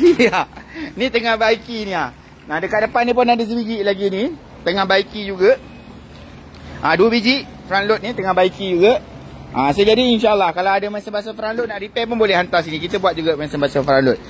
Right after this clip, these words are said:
Tak apa, kita buang dulu air. Kita buang dulu air. Ada orang kata gearbox leaking. Saya suspect gearbox leaking. Okey, saya pun suspect ni adalah masalah gearbox leaking sebab dekat bahagian bawah tu semua berkarat. Cuma tadi saya buat video awal ni, saya nak tunjuk dengan anda,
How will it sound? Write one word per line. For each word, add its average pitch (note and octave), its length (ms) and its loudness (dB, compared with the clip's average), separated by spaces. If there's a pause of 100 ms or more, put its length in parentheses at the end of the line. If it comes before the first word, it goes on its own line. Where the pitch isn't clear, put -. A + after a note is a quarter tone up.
(200)
Tak G3 140 2
apa, A#3+ 100 2
kita A3+ 240 4
buang B3+ 240 2
dulu B3 160 2
air. A#3+ 240 2 (1040)
Kita B3 560 2
buang B3 320 0
dulu A#3 240 -2
air. A3+ 320 2
Ada G#3+ 80 -6
orang A3+ 160 -2
kata A#3 320 -2
gearbox A3 320 0
leaking. A#3 400 -2 (320)
Saya B3+ 320 2
suspect A#3 540 -4
gearbox G#3+ 320 2
leaking. G3 340 -6 (1000)
Okey, A3+ 240 2
saya C4 400 2
pun C4 160 0
suspect A#3 480 -4
ni A#3 120 -8
adalah G#3+ 320 -2
masalah G3+ 400 -4
gearbox G3 280 0
leaking G3 320 -6
sebab F#3+ 240 2
dekat F#3 160 2
bahagian F#3 280 2
bawah F#3 280 4
tu F#3 80 -10
semua F#3 240 -6
berkarat. E3+ 360 2 (600)
Cuma A3 200 0
tadi A3 240 2
saya A3+ 160 2
buat G3+ 160 2
video G3+ 240 2
awal G#3+ 280 2
ni, A3+ 120 -8
saya G#3 140 0
nak G3+ 160 -6
tunjuk G3+ 260 -2
dengan F#3+ 280 -4
anda, F3+ 320 2